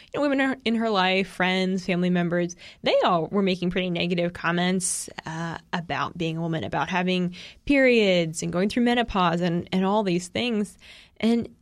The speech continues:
it sort of made me step back and say, "Yeah, how, how are we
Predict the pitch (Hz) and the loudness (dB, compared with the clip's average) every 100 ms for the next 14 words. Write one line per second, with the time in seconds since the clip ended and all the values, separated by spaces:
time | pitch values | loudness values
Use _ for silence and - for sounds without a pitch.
0 | _ 196 - 285 571 269 208 196 196 208 | _ -6 0 2 4 4 4 2 2 2
1 | 269 254 240 220 196 277 - 175 - 254 | 2 0 2 2 4 4 2 -2 0 4
2 | 311 - - 214 254 320 - 185 190 214 | 2 0 -4 0 2 0 2 2 4 0
3 | 170 - - - | -2 -6 -10 -16